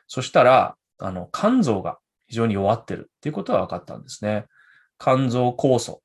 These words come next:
っていうんですか、エンザイムの数値が異常に高くて、で、もう、あの、本当、B型肝炎の一歩手前まで実は行っていたということが分かりまして、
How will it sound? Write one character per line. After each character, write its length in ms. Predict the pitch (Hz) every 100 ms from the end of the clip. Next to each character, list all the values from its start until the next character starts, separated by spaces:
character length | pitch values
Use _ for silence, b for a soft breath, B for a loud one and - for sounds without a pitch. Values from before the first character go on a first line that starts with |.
| -
っ 20 |
て 60 | -
い 20 |
う 40 |
ん 20 |
で 40 | -
す 60 |
か、 80 | - _ -
エ 100 | 135
ン 120 | 127
ザ 140 | 101
イ 40 | 82
ム 140 | - _ _ b b b b 120
の 180 | 117
数 300 | - - 120
値 160 | - -
が 340 | 110 107 87 _
異 80 | 117
常 220 | 107 139
に 100 | 147
高 300 | - 139 117
く 80 | -
て、 380 | - 92 85 - _ _ _ _ _ _ _
で、 420 | 139 160 110 - _ _
も 460 | 156 165 113 95 101
う、 20 |
あ 140 | 101
の、 120 | 98
本 200 | 101 143
当、 320 | 143 135 131 - _ _
B 140 | 135 151
型 240 | 151 151
肝 180 | 170 143
炎 120 | 107
の 100 | 98
一 80 | 117
歩 120 | -
手 140 | -
前 180 | 110 120
ま 120 | 123
で 180 | 95 90 - 110
実 240 | 104 -
は 40 |
行 80 | 95
っ 40 | -
て 160 | 120
い 40 | 117
た 140 | 80
と 220 | - - _
い 80 | 107
う 80 | 107
こ 140 | 117
と 140 | 113 104
が 80 | 85
分 120 | 90
か 120 | 101
り 80 | 101
ま 120 | 101
し 200 | - -
て、 400 | 101 98 90